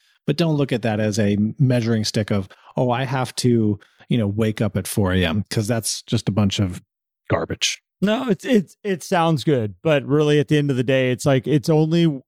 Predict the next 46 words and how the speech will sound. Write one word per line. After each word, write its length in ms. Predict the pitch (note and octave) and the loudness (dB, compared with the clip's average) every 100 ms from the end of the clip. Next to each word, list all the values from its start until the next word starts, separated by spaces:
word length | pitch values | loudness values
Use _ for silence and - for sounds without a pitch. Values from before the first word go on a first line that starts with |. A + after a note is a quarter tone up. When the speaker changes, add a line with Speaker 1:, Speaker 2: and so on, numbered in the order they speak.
| - | -4
Speaker 2:
it's 180 | C#3+ - - | -4 -4 -2
only 300 | E3 E3+ F#3 | 2 4 2
gonna 200 | F3 F3+ | 2 2
make 260 | D#3 D3+ - | 2 0 2
you 80 | D3 | 0
better 400 | C3 B2+ C3+ C3 | 2 2 2 2
if 240 | - C3 B2 | 0 0 4
you 260 | C3+ C3+ | 4 4
are 140 | B2+ A#2+ | 2 0
putting 300 | C#3+ C#3+ C#3 | 0 0 2
your 100 | C3 | 0
time 340 | C#3 C3 B2+ | 0 0 0
into 160 | B2 A#2+ | 0 0
things 420 | - C3+ C3+ A#2 | 0 0 2 2
that 120 | C3 | 2
are 60 | B2 | 2
gonna 160 | A#2+ | 2
help 260 | A2 A#2+ - | 2 0 2
you 120 | B2 | 2
grow 320 | A2 B2+ A#2+ | 4 2 4
and 80 | A#2 | 2
help 140 | A#2 B2+ | 2 2
you 80 | |
be 140 | A2 A#2 | 2 2
a 80 | G#2+ | 2
better 220 | A#2 G#2+ | 0 2
person. 480 | B2 A#2 - A#2 G#2 _ _ _ _ _ - | 2 2 0 -2 -4 _ _ _ _ _ -2
Other 220 | D#3+ E3 | 2 2
than 200 | C#3 B2+ | 0 0
that, 260 | C3 C3 | 0 0
it's 220 | B2+ G#2+ - | -2 -4 -2
just, 380 | D3+ C3 - _ _ _ _ _ | 0 0 -6 _ _ _ _ _
it's 220 | B2+ - | -2 0
just 200 | D3+ C#3+ | 2 0
time. 380 | - C#3 D#3 A2+ | 0 2 2 0
And 320 | B2+ C3 B2+ - _ _ | 0 0 0 -4 _ _
every 320 | - F#3 G3+ G#3 | 2 4 4 2
single 340 | G3+ F#3+ F#3 | 0 0 0
hour, 320 | D#3 D#3+ C3+ | 2 2 2
every 240 | B2 C#3 D#3 | 2 4 4
minute 300 | D3+ D#3 D3 | 4 2 2
you 140 | D3 | 2
have 200 | C#3+ C#3+ | 2 0
in 80 | C#3+ | 0
your 100 | C#3 | 0
day, 380 | C3+ C3+ D3+ | 2 2 0